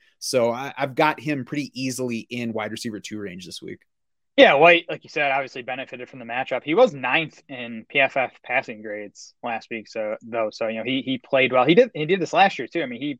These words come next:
Speaker 2: played well a couple games. His, like, his third start, he totally bombed against the Bills. I kinda think that's gonna happen eventually this season. We see that,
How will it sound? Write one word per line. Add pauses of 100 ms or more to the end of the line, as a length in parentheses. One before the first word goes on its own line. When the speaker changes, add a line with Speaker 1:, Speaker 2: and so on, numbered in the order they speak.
(120)
Speaker 2:
played
well
a
couple
games.
His,
like,
his (100)
third
start,
he
totally
bombed
against
the
Bills.
I
kinda
think (320)
that's
gonna
happen
eventually
this
season.
We
see
that,